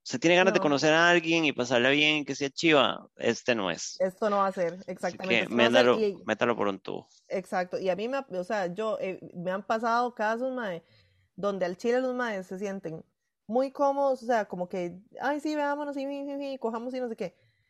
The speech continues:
Speaker 2: Y después
Speaker 1: Ajá.
Speaker 2: cancelan y no hacen reschedule y siguen con la necesidad de la, de la sexteadera y las fotos y no sé qué, porque probablemente ya están culeando con alguien más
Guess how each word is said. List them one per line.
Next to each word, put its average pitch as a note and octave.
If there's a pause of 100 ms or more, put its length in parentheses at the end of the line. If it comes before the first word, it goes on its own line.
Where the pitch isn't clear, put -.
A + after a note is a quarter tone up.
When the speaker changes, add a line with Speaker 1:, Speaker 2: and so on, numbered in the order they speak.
(300)
Speaker 2:
Y A3+
después G3+
Speaker 1:
Ajá. F#3
Speaker 2:
cancelan G#3
y G#3+
no G3
hacen A#3
reschedule B3
y G3+
siguen G#3
con C4
la B3+
necesidad B3
de F3
la, D#3+
de E3
la D#3+
sexteadera F#3+
y G3
las E3+
fotos G3+
y B3+
no A#3+
sé G3+
qué, B3
porque G3
probablemente G3
ya C3+
están D#3+
culeando E3+
con D4+
alguien E4
más F4+